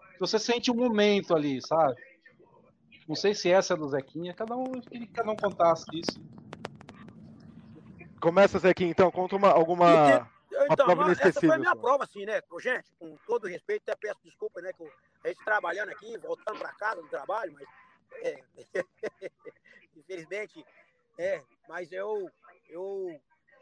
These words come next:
Speaker 3: essa prova, pra mim, foi a prova mais importante, porque foi que deu meu passaporte pro mundo. Foi o Troféu Brasil de mil novecentos e oitenta e três,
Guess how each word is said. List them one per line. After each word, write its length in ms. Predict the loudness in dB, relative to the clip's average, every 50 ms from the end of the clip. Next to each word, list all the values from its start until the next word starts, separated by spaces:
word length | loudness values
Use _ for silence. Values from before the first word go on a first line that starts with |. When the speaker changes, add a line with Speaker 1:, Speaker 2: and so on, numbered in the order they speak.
| _ -12 -8
Speaker 3:
essa 340 | -8 -8 -6 -4 -4 -4
prova, 340 | -4 -2 0 0 0 -2 -4
pra 160 | -8 -8 -10
mim, 140 | -10 -10 -12
foi 120 | -8 -8 -8
a 40 |
prova 220 | -6 -8 -10 -10 -8
mais 160 | -10 -12 -12
importante, 460 | -8 -8 -8 -8 -8 -10 -12 -12 -12 _
porque 200 | _ -16 -16 -14
foi 240 | -12 -10 -10 -10 -12 _ _ _ _ _ _ _
que 100 | _ -20 -14
deu 180 | -10 -10 -8
meu 100 | -8 -10
passaporte 560 | -8 -8 -10 -8 -8 -10 -6 -2 -4 -4 -4 _
pro 100 | -20 -18
mundo. 220 | -16 -16 -18 _
Foi 140 | -14 -14 -10
o 20 |
Troféu 300 | -10 -10 -8 -8 -8 -6
Brasil 280 | -6 -8 -8 -10 -14 -14
de 60 | -14
mil 60 | -14
novecentos 240 | -16 -14 -16 -16 -16
e 100 | -16 -16
oitenta 140 | -12 -12 -12
e 60 | -10
três, 280 | -6 -6 -6 -6 -6